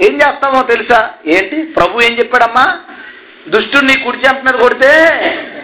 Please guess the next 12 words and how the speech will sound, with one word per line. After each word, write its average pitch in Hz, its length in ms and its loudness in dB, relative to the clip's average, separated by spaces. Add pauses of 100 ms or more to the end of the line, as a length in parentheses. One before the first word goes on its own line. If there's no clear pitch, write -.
(300)
ఎడం 285 300 4
చెంప 320 400 2
చూపించు." 320 360 0
ఇది 285 300 0
బైబిల్ 330 520 0
మనకు 330 300 0
చెప్తున్న 311 420 0
సంగతి. 202 260 0
మనం 233 260 2
ఏం 330 100 2
చెప్తున్నాం 320 360 0
తెలుసా? 262 440 2